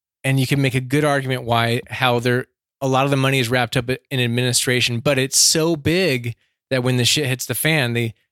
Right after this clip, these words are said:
they do a lot of good boots on the ground work. So it's like, could they run it more efficiently? Could more of the money be getting to the ground and not going to, like, seven hundred and fifty thousand dollars salary to the top person? Yeah, probably.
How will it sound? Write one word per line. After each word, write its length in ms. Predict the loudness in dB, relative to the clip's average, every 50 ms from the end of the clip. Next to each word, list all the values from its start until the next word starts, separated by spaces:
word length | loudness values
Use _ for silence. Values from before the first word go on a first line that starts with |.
| _ _ _ _ -4
they 80 | -4
do 260 | -2 0 0 0 0
a 20 | -2
lot 280 | -2 -4 -4 -2 -2
of 160 | -2 -4 -4 -4
good 380 | -2 -2 -2 -2 -4 -4 -4
boots 280 | -4 -4 -4 -4 -6 -8
on 100 | -8 -8
the 80 | -8
ground 300 | -4 -2 0 0 0 0
work. 420 | 0 0 0 0 -2 -4 -10 -18 -20 _ _ _ _ _ _ _
So 220 | -4 -2 0 0 0
it's 160 | 0 0 0
like, 340 | 2 2 0 0 -4 -14 -20 _ _ _ _ _ _ _ _ _ _ -2
could 160 | -2 0 2
they 140 | 2 2 2
run 200 | 2 2 0 0
it 60 | 0
more 220 | 0 0 0 0 -2
efficiently? 720 | -2 0 0 0 0 0 -2 -2 -2 0 0 0 -2 -4 -4
Could 140 | -4 -2 0
more 200 | 2 2 2 2
of 60 | 0
the 60 | 0
money 380 | 0 0 2 2 0 0 -2 -10 _ _ _
be 80 | -6 -6
getting 380 | -4 -2 0 0 2 2 0
to 100 | 0 0
the 120 | -2 -2 -2
ground 640 | -2 -2 0 0 0 0 0 -2 -4 -6 -10 -14 -12 _
and 200 | -4 -4 -2 0
not 300 | -2 -2 -2 -6 -12 _
going 320 | -2 0 0 0 0 -2 -2
to, 180 | -2 -2 -2
like, 300 | 0 0 -2 -2 -4 -8 -18 _ _ _ _ _ _ _ _
seven 300 | -2 0 0 0 0 0
hundred 240 | -2 0 0 -2 -2
and 100 | -2 -2
fifty 240 | -4 -4 -4 -4 -6
thousand 320 | -4 -2 -2 0 0 0
dollars 260 | 0 0 0 0 0 0
salary 380 | 0 0 2 2 0 0 0
to 100 | -2 -4
the 80 | -6 -8
top 260 | -4 -2 -2 -2 -2
person? 460 | -2 -2 0 0 0 -2 -2 -4 -6 -8 _ _ _ _ _ _ _ _ _
Yeah, 320 | -2 0 0 0 0 -4 -6
probably. 560 | -2 -2 0 0 0 0 -2 -4 -6 -8 -10